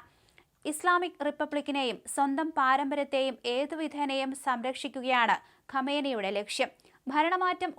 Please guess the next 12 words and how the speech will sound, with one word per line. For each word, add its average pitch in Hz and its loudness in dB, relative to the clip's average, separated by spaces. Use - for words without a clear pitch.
ഉണ്ടാകരുതെന്ന് 285 0
ഖമേനി 262 -2
ആഗ്രഹിക്കുന്നു 285 -2
എന്നാണ് 240 2
ലഭ്യമായ 277 0
സൂചനകളും. 214 -2
രാഷ്ട്രത്തിന്റെ 359 0
സംരക്ഷണത്തിനാണ് 302 0
ഖമേനി 262 -2
പ്രാഥമിക 285 0
പരിഗണന 254 0
നൽകുന്നതെന്നും 240 0